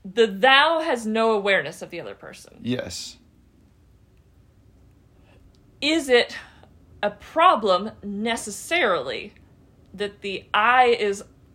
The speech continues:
Speaker 1: under that illusion?
Speaker 2: Well, that's, okay, so that's interesting 'cause there's, there's two, there's two aspects of it. One is that the thou may or may not know that the I exists,
Speaker 1: Mm-hmm.
Speaker 2: but the thou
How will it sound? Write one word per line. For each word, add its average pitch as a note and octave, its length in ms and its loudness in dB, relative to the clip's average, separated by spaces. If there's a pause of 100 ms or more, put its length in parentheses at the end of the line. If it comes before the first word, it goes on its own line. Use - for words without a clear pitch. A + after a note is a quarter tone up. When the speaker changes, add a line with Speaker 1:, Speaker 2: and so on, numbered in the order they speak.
(880)
Speaker 1:
under A3+ 360 0
that F3+ 480 -2 (100)
illusion? F3 560 -10 (1120)
Speaker 2:
Well, D#3 100 -4
that's, - 360 2
okay, D#3 200 4
so D#3 120 0
that's F#3 200 2
interesting C#3+ 420 -4
'cause A#2+ 280 -4 (160)
there's, C3+ 260 -2
there's C3 240 -6
two, G3+ 500 0 (260)
there's C#3+ 160 -2
two G3+ 220 -2
aspects C3 440 0
of G#2 100 -4
it. G#2+ 80 -8
One E3+ 260 0
is C#3+ 340 0 (540)
that B2+ 120 -8
the C#3+ 100 -8
thou D#3 600 6 (960)
may F#3 420 6
or G3+ 100 4
may F3 240 2
not D3+ 300 2
know C3 280 0
that A#2+ 120 -8
the B2 140 -6
I A#2+ 160 0
exists, A2 720 -10
Speaker 1:
Mm-hmm. G3 340 -12 (760)
Speaker 2:
but E3 220 2
the F#3 120 2
thou F3 560 6